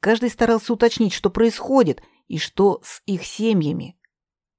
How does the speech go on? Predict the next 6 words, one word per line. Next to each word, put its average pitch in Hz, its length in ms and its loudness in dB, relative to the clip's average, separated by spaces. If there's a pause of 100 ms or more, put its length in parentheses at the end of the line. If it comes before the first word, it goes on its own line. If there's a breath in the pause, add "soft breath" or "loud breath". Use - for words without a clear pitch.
(440)
Кое-кто 269 640 2
обратил 269 540 4
внимание 160 520 4
на 165 140 2
заморенного, 170 840 4
доходяжного 175 800 2